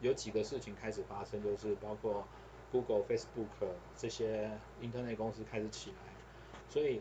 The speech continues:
带有网络功能的程式语言，或者是天生就是网络型的程式语言的这个结构呢，开始，开始快速往上爬啊。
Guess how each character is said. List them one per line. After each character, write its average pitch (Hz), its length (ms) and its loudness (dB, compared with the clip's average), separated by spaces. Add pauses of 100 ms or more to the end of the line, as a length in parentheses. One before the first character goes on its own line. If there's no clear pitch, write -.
(120)
带 165 140 4
有 131 100 8
网 120 200 6
络 131 100 0 (100)
功 127 240 2
能 104 100 0 (160)
的 95 220 -2 (240)
程 101 180 -8
式 131 140 -2
语 98 100 -2 (100)
言， 90 100 -8 (440)
或 113 100 2
者 113 100 0
是 110 100 0 (160)
天 127 260 -2
生 135 140 2
就 135 100 4
是 123 80 2
网 101 200 2
络 123 120 0
型 101 260 -6
的 104 200 4 (400)
程 113 120 0
式 131 120 0
语 104 80 0
言 95 140 -2
的 104 80 0
这 123 100 -2
个 117 100 4
结 - 220 -4
构 117 180 0
呢， 104 80 -2 (180)
开 120 140 -2
始， 113 120 0 (160)
开 123 140 -2
始 104 120 -2
快 123 200 0
速 104 220 4
往 90 160 -6
上 104 220 -6 (380)
爬 98 60 -8
啊。 - 60 -10